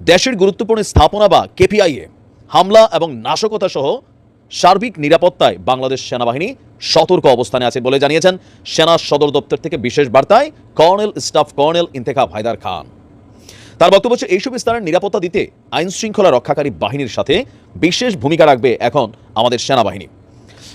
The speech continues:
গতকালকের ঘটনার পর ঢাকা সেনানিবাসের বনানী অফিসার্স মেসে আয়োজিত এক সংবাদ সম্মেলনে তিনি বলছেন, "In aid to civil power"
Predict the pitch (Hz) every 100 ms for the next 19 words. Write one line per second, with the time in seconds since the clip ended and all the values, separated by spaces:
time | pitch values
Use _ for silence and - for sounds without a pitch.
0 | - 156 190 196 190 180 196 208 175 127
1 | 85 143 175 165 - 175 180 180 170 110
2 | 143 156 147 190 208 - 101 117 - 156
3 | 139 143 139 131 135 131 127 160 269 -
4 | - 139 147 165 208 190 147 - 190 -
5 | 262 - 185 202 139 120 85